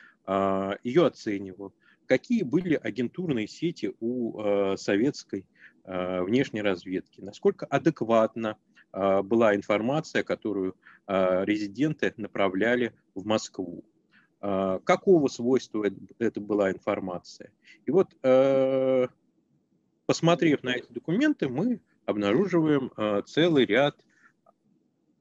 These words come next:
вещей, которые, опять-таки, не укладываются в традиционные, э, официальные для Прибалтики исторические нарративы.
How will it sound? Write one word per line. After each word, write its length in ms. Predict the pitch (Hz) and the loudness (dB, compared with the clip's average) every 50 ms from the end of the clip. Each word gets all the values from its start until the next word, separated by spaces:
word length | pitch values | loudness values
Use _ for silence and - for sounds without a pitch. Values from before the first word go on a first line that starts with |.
| _ _ _ _ _ | _ _ _ _ _
вещей, 760 | - - - - - - - - 202 226 254 254 254 240 226 | -6 -4 -4 -4 -4 -6 -4 0 2 4 4 4 4 4 2
которые, 880 | - _ - 139 123 - - 151 175 202 208 202 202 196 190 190 190 185 | 0 _ 0 0 0 2 2 2 2 2 2 4 4 4 4 4 4 4
опять-таки, 680 | 170 131 - - 160 170 170 165 _ - 147 208 - 135 | 4 2 2 2 2 2 2 2 _ 0 2 2 2 2
не 260 | 127 135 151 170 - - - | 0 -2 -2 -2 -2 -4 -6
укладываются 880 | 170 151 - 131 135 139 143 143 151 147 143 143 131 - - 127 113 98 - | -6 -2 2 2 4 4 4 2 0 -4 -4 -4 -6 -4 -4 -4 -4 -2 0
в 320 | 131 127 131 127 120 117 | 2 4 4 4 2 0
традиционные, 1120 | - - 117 113 107 110 113 - - - 120 127 147 160 151 147 143 139 139 139 135 127 - _ _ - - - - - _ _ | -4 -6 -8 -6 -4 -4 -4 -4 -2 -2 0 0 0 0 -2 -2 -2 -2 -2 -2 -4 -6 -10 _ _ -20 -20 -20 -20 -20 _ _
э, 80 | - 104 | -4 -2
официальные 1000 | 101 101 98 101 104 104 - - - 117 107 - - 131 139 147 143 139 139 127 | 0 0 2 0 -2 -4 -6 -4 -4 -4 -4 0 2 2 4 4 2 2 0 0
для 160 | 110 107 117 | 0 -2 -2
Прибалтики 840 | - - 107 95 95 117 131 135 135 - - 120 - - - 113 - _ _ - - _ _ _ _ | -2 -2 -4 0 2 2 2 2 0 -2 -4 -6 -4 -4 -6 -6 -6 _ _ -20 -20 _ _ _ _
исторические 640 | - - - - 110 117 127 120 - - - - 107 | -20 -6 -2 0 2 2 2 0 -4 -10 -10 -8 -6
нарративы. 540 | 110 107 110 110 - - - - - - | -2 0 0 0 -2 -4 -10 -18 -18 -18